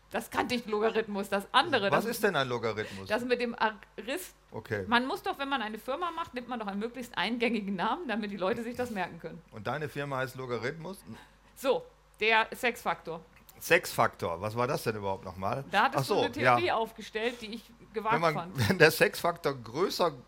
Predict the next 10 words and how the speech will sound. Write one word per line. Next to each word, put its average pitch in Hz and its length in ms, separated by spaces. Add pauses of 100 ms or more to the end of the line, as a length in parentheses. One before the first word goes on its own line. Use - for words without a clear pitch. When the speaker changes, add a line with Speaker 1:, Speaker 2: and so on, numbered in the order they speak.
(120)
Speaker 2:
gleich 131 340
eins 165 400
ist, - 300 (260)
ist 147 140
es 156 160
Kopulation? 143 720 (180)
Speaker 1:
So 214 140
normal. 226 640 (320)
Speaker 2:
Normal, 139 420
ja. 101 160